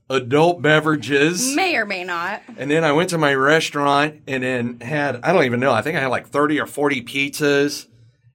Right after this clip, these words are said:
Speaker 1: And I mean, it was just incredible.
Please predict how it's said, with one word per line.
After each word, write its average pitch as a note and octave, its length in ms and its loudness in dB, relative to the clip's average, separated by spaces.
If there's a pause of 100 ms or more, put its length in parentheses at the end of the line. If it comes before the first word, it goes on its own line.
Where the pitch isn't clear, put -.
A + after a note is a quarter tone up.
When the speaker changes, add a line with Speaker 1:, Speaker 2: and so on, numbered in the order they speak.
(100)
Speaker 1:
And B2+ 120 -4
I D3+ 120 2
mean, B2+ 320 0
it E3+ 160 4
was F3 240 2
just A#2 400 0 (240)
incredible. B2 800 0